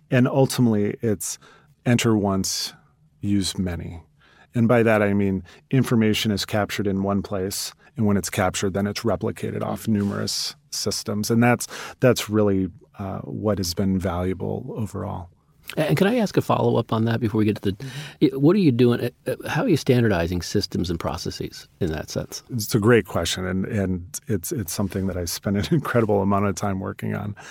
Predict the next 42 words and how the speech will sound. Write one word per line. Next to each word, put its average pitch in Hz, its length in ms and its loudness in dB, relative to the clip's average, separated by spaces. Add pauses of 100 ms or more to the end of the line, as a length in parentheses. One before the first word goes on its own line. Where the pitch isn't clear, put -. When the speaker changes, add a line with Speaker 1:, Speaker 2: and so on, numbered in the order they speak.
(380)
Speaker 1:
How - 220 2
do 147 60 6
we 135 120 6
standardize 95 800 -2
this? 107 260 -4
And, 120 140 0
and 123 180 2
part 151 220 2
of 143 60 2
that 107 200 2
is 98 300 -2 (1300)
it's - 280 -2
really 104 380 2
hard 92 420 -4 (180)
to 110 100 0
standardize 104 640 -2
processes, 104 760 -4
right? 101 240 -6 (160)
You 110 100 2
ever 110 160 4
jump 107 320 0
in 107 120 0
a 98 100 -2
car 107 300 0
and 104 120 0
the, 95 220 -4
the, 107 260 -2 (320)
the 107 120 0
trunk 117 400 0
button 120 280 4
is 104 160 2
either 107 220 4
on 101 140 0
the 92 80 -2
door 107 340 0
in 101 100 -2
one 110 220 2
car 107 380 -2
and 101 100 -2
it's 95 160 -6
under 107 300 2
the, 95 320 -2